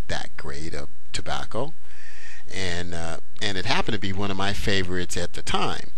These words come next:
Well, since then, of course, uh, here comes C A O. Now, <laughs> they've made quite a name for themselves, uh, creating premium cigars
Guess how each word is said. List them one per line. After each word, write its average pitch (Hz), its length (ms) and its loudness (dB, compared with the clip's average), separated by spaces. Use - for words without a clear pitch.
Well, 90 460 0
since 220 380 2
then, 92 260 0
of 82 180 0
course, 95 600 0
uh, 87 580 0
here 87 240 0
comes 82 340 0
C 90 400 0
A 90 260 -2
O. 143 340 0
Now, 78 440 -2
<laughs> - 640 0
they've 156 280 0
made 110 240 0
quite 123 240 0
a 95 80 0
name 131 260 0
for 101 140 0
themselves, 92 760 0
uh, 90 240 0
creating 92 500 0
premium 107 420 0
cigars 95 640 0